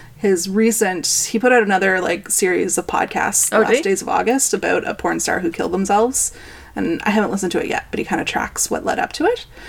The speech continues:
Speaker 1: But before that, his books were about extremists, and before that, it was about social media, and before that, it was, so, like,
Speaker 2: Yeah.
Speaker 1: if I wanna know a deep dive on a weird cultural issue, and John Ronson has a new book coming out, like, take my money. <laughs>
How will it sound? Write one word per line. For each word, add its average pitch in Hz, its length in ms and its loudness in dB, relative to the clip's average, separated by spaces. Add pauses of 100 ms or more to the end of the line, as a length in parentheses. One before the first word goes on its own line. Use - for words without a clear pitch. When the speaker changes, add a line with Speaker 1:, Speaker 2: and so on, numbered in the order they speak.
(400)
Speaker 1:
But 226 360 0
before 247 300 4
that, 196 300 2
his 190 200 -4
books - 400 -2
were 185 220 2
about 202 460 2
extremists, - 640 0
and 190 100 0
before 190 240 0
that, 190 240 4
it 208 60 4
was 202 100 2
about 214 220 2
social 247 260 2
media, 220 340 4
and 175 140 -2
before 190 260 0
that, 190 240 4
it 190 60 -2
was, - 240 -2
so, 196 200 2
like, 185 380 0 (160)
Speaker 2:
Yeah. 196 180 0 (440)
Speaker 1:
if 240 100 2
I 254 140 6
wanna 277 200 4
know 202 220 4
a 196 60 4
deep 185 400 0
dive 185 560 2
on 196 100 0
a 180 60 4
weird 180 320 4
cultural 202 420 -2
issue, 339 540 2 (200)
and 196 200 0
John 185 220 2
Ronson 190 360 2
has 190 160 2
a 196 40 2
new 185 140 2
book - 220 -6
coming 247 300 2
out, 330 380 2
like, 190 220 0
take - 340 -4
my 139 120 -4
money. - 380 -6
<laughs> 247 60 4